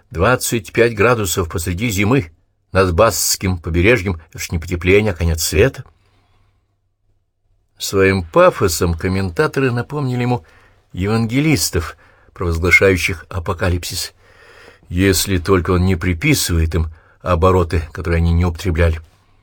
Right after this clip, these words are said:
Он пришел в такое нервное возбуждение, что его мозг выкручивал фразы, словно раскаленные до бела куски металла.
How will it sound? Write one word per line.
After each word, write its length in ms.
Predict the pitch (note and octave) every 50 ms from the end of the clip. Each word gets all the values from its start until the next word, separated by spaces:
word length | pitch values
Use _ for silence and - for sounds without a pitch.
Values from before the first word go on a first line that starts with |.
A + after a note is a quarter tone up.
| _ _ _ _ _ _ _ _ -
Он 240 | - E2+ F2 F2
пришел 460 | D#2+ E2+ F2+ F#2 F2 - - G2+ F#2+ F2+
в 80 | -
такое 480 | - - G2 E2+ E2 - G2 G2+ G#2 A2
нервное 480 | A2+ A2+ A#2+ B2 B2 A#2+ B2+ B2+ C3
возбуждение, 580 | C3 C#3 C#3 B2+ C3 C#3+ C#3 C3+ D3+ C#3 G#2 F2
что 160 | E2 - -
его 140 | F2+ E2+ E2+
мозг 400 | F2 F#2 G2 G#2+ A2 - - -
выкручивал 500 | G2 F#2 F#2+ G#2 A#2 - - G#2 G2+ F#2
фразы, 440 | E2+ - A#2 G2+ G#2 A2 G2+ G#2 F#2+
словно 280 | - A2+ G2 G2 F#2+ - - - - -
раскаленные 540 | - G2+ - - G#2+ G2 G2+ G#2+ A2+ A2 A2
до 100 | G#2 G2
бела 200 | F2+ G2 G#2+ A2
куски 320 | - - F#2 - - -
металла. 400 | G2 F2 E2 - A#2+ A#2+ G#2+ F2